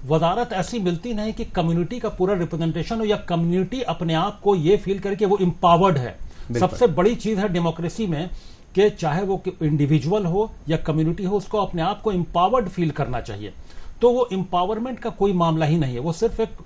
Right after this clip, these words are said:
Speaker 1: दिखाने की बात होती है,
Speaker 2: हम्म।
Speaker 1: हाथी के दिखाने के
Speaker 2: कठपुतली की
Speaker 1: दांत
Speaker 2: तरह
Speaker 1: होते हैं।
Speaker 2: बिठा दिया जाता है
Speaker 1: और
Speaker 2: कि ये है।
Speaker 1: जी, अब उसी
Speaker 2: हाँ।
Speaker 1: तरह से, अ, चूंकि दो हज़ार चौदह के बाद अगर हम खास तौर से देखें तो तमाम पार्टियां, बीजेपी का तो साफ कहना है कि उसका
Speaker 2: हम्म।
Speaker 1: एजेंडा हिंदुत्व का है।
Speaker 2: हाँ।
Speaker 1: तो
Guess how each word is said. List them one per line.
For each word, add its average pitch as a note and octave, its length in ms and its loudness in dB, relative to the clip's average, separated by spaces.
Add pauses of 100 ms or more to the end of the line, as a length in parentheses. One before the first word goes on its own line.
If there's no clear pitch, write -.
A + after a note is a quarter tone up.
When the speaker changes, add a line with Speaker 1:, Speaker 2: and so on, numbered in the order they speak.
Speaker 1:
दिखाने D3+ 560 -2
की E3+ 120 -2
बात D3+ 260 2
होती C3 160 -2
है, - 80 2
Speaker 2:
हम्म। C#3+ 100 0
Speaker 1:
हाथी C#3 240 -2
के F3 60 -2
दिखाने D3 300 2
के D#3+ 40 0
Speaker 2:
कठपुतली A3+ 220 4
की B3+ 80 6
Speaker 1:
दांत B3+ 120 6
Speaker 2:
तरह B3+ 100 12
Speaker 1:
होते B3 100 12
हैं। - 20 2
Speaker 2:
बिठा A3 220 6
दिया G3+ 140 10
जाता F3 240 8
है F3+ 60 10
Speaker 1:
और F3+ 80 6
Speaker 2:
कि - 200 -2
ये F#3 120 4
है। A2+ 180 -2
Speaker 1:
जी, E3+ 300 2
अब D#3+ 260 -2
उसी F#3+ 100 0
Speaker 2:
हाँ। C4 120 0
Speaker 1:
तरह B3 180 2
से, B3 120 -4
अ, - 300 -8 (560)
चूंकि F#3 200 2
दो F#3 160 4
हज़ार G#3 160 2
चौदह F#3+ 360 0
के A#3 120 0
बाद G#3 200 2
अगर G#3+ 140 0
हम G#3+ 80 -2
खास F3+ 360 0
तौर G3 140 -4
से F#3 120 -4
देखें G3 200 -6
तो G3+ 80 0
तमाम F#3 540 0
पार्टियां, F3 340 0 (340)
बीजेपी A3+ 320 4
का B3 100 -2
तो A#3 120 0
साफ F#3 340 4
कहना D3+ 240 0
है F#3 60 -2
कि G#3 100 0
उसका F3 280 2
Speaker 2:
हम्म। D#3+ 80 6
Speaker 1:
एजेंडा D#3 260 2
हिंदुत्व C3+ 380 0
का G#2+ 180 -6
है। F2+ 160 -10 (140)
Speaker 2:
हाँ। G#2 220 -4 (140)
Speaker 1:
तो - 140 0